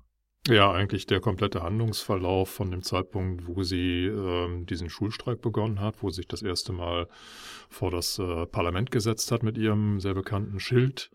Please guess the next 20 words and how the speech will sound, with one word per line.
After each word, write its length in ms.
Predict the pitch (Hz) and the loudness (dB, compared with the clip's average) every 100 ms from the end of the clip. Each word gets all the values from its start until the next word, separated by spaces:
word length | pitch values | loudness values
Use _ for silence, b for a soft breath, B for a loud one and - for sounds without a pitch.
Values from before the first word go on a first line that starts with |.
| b b b - | b b b -10
und 100 | 104 | -6
angefangen 420 | 92 98 104 92 | -4 -2 -2 -2
hat 100 | 95 | -2
zu 100 | 104 | -2
demonstrieren, 840 | 90 87 90 - 98 104 104 104 - | -4 -4 -6 -2 0 2 2 0 -2
bis, 580 | 92 95 92 - - - | 0 2 2 0 -4 -4
ähm, 480 | 92 92 87 87 85 - | 0 2 2 0 -6 -10
zum 200 | - 98 | -6 -6
Einsatz 600 | 87 90 90 85 - - | -2 -2 -2 -4 -4 -4
der 280 | 87 82 85 | -2 -2 -2
Corona-Krise, 1160 | - 82 95 113 113 - 110 104 110 117 117 - - | -2 0 2 0 0 0 0 2 2 2 0 -6 -10
ähm, 500 | 95 85 90 87 82 | -6 -2 -2 -2 -6
wo 300 | 85 87 92 | -6 -2 -2
dann 340 | 87 87 87 87 | -2 -4 -4 -6
ganz 180 | 87 | -6
zum 120 | - 95 | -6 -6
Schluss 240 | 90 - | -6 -6
nochmal 200 | 87 80 | -6 -6
gesagt 340 | 82 85 87 | -6 -8 -6
wurde, 360 | 90 82 82 80 | -6 -2 0 -2